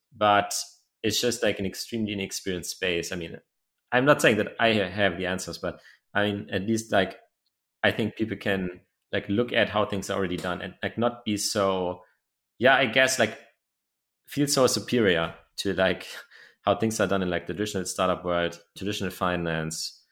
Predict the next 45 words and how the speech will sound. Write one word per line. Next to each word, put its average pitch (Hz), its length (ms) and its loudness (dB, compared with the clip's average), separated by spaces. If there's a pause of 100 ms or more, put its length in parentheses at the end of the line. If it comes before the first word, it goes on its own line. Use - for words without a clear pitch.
(460)
and 85 120 -6
so 90 200 0
on. 80 260 0 (100)
But 95 140 -2
rather 113 220 4
see, 107 200 -2
like, 95 220 -4
okay, 104 220 -6
so 90 380 -4 (260)
what 113 200 2
are 151 80 6
the 127 140 2
ideas 95 360 2
that 85 100 -2
have 104 180 0
survived 80 680 -2 (100)
for 78 640 -4 (340)
tens, 90 360 -2
hundreds, 85 640 -4
in 92 100 -2
many 113 160 0
cases, - 540 -4 (100)
thousands 95 380 2
of 85 100 -4
years? 78 340 -6 (720)
How, 90 400 2
like, 87 260 -2
humans 87 240 -6
organize, 80 600 -4
how 87 140 -6
you 85 100 -4
get 80 220 -4
good 80 200 -8
results. 78 380 -6
And, 82 180 -10 (480)
and 107 160 -4
I 107 120 -2
try 156 180 -2
to, 147 80 4
like, 117 320 0 (300)
borrow 123 320 8
a 104 40 0
little 107 200 2
more 95 260 2
and, 95 300 -4